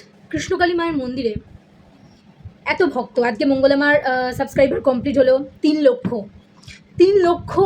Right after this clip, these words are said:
সাবস্ক্রাইবার কমপ্লিট হয়েছে ভালোবাসায়, লোকের ভালোবাসায়। মাকে অনেক অনেক কংগ্রাচুলেশন। আর আরেকটা কথা বলবো, এই যে তিন লক্ষ মানুষ আপনারা দেখছেন, তারা কিন্তু মন থেকে ভালোবাসে মাকে, এবং তার সাথে মঙ্গলা মাকে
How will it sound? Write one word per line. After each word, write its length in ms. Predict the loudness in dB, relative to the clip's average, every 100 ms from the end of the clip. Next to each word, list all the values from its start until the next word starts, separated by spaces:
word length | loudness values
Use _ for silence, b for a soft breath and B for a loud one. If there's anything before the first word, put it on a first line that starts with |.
| 2
সাবস্ক্রাইবার 500 | 2 -2 0 2 2
কমপ্লিট 400 | -2 -6 -6 0
হয়েছে 300 | 2 2 -2
ভালোবাসায়, 600 | -4 -2 -2 -2 -2 2
লোকের 280 | 2 0 -4
ভালোবাসায়। 500 | -4 -4 -4 -4 -4
মাকে 280 | -4 -6 -4
অনেক 260 | -4 -4
অনেক 200 | -6 -6 -6
কংগ্রাচুলেশন। 720 | -6 -6 -6 -8 -8 -8 -10 -10 -12 B B B -4
আর 240 | 0 2
আরেকটা 340 | 0 -2 0 0
কথা 160 | 2
বলবো, 380 | 0 0 0 -4 _ -20 -20 _ _ -4 2
এই 100 | 2
যে 100 | 4
তিন 240 | 2 2
লক্ষ 220 | -2 0
মানুষ 320 | 0 0 0
আপনারা 260 | -4 -2 -2
দেখছেন, 380 | -2 -6 -6 -4
তারা 140 | -6
কিন্তু 300 | -6 -6 -4
মন 180 | -4 -4
থেকে 180 | -4 -4
ভালোবাসে 520 | -4 -8 -10 -8 -10 -10 -12
মাকে, 340 | -10 -10 -12 -20 _ _ B B -4
এবং 400 | 0 -2 -4 -12 _ B B B
তার 160 | -4 -4
সাথে 400 | -4 -2 -2 -2 -4 -12 -10
মঙ্গলা 380 | -6 -4 -2 -2
মাকে 500 | -4 -4 0 0